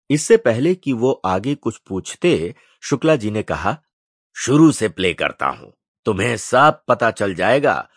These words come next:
स्वेट मार्टिन के बारे में।" ये कहकर शुक्ला जी ने स्टोरीटेल ऐप पर स्वेट मार्टिन नाम की ऑडियो फाइल शुरू से चालू कर दी और फिर घर संवारने में लग गए।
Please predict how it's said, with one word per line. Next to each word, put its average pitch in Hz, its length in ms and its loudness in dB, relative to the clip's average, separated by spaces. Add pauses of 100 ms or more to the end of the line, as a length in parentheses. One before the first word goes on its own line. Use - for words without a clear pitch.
(100)
स्वेट 127 420 0
मार्टिन 95 440 -2
के 151 160 -2
बारे 95 340 0
में।" 57 300 -16 (640)
ये 156 200 4
कहकर 123 500 0 (200)
शुक्ला 165 360 0
जी 110 180 -4
ने 123 200 -4
स्टोरीटेल 143 720 -2 (100)
ऐप 98 180 0
पर 82 440 -6 (160)
स्वेट 170 420 0
मार्टिन 98 400 0
नाम 107 340 -2
की 113 320 -8
ऑडियो 113 340 0
फाइल 95 480 -2 (320)
शुरू 190 380 -2
से 165 240 -2
चालू 156 420 0
कर 87 200 -4
दी 101 260 -10 (300)
और 117 360 4
फिर 117 360 -2 (220)
घर 156 300 0
संवारने 101 600 -2
में 90 400 -8
लग 117 240 0
गए। - 280 -14